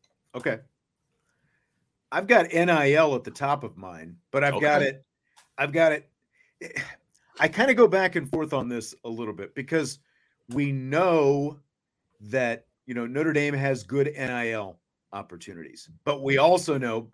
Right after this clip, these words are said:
Speaker 1: again, we're talking about specific to recruiting. We also know all we've gotta do is look at last year's cycle to see how it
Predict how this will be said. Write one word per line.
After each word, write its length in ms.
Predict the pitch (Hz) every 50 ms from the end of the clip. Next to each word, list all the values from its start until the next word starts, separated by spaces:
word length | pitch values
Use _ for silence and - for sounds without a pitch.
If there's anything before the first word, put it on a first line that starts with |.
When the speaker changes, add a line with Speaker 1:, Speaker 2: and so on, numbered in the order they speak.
| _ _
Speaker 1:
again, 440 | 127 131 127 120 165 175 139 113 117
we're 100 | 147 151
talking 400 | 151 180 185 180 175 165 143 147
about 200 | 143 147 143 -
specific 600 | - - 123 - - - 170 165 156 151 - _ _ _ _ _ _ _ _ _ _ _
to 160 | - 170 170
recruiting. 640 | 156 139 127 - - - 185 175 135 113 98 104 104 - _ _ _ _ _ -
We 140 | 123 131
also 480 | 131 160 196 214 208 202 208 202 196 190
know 560 | 185 196 196 170 135 123 120 117 127 135 139 - _ _ _ _ _ _ -
all 140 | 117 131 165
we've 120 | 175 165
gotta 260 | - 175 175 165 165 143
do 280 | 165 180 175 170 175
is 260 | 185 143 135 127 101
look 220 | 120 139 165 165 160
at 140 | 139 - 131
last 360 | 143 156 151 147 143 - -
year's 280 | 156 147 131 139 -
cycle 580 | - 175 170 170 - - 113 104 107 117 110 - _
to 100 | - 123
see 580 | 120 - - 147 147 139 139 135 131 123 - _ _ _ _ _ _ _ _
how 280 | - - 165 175 175 170
it 120 | 170 190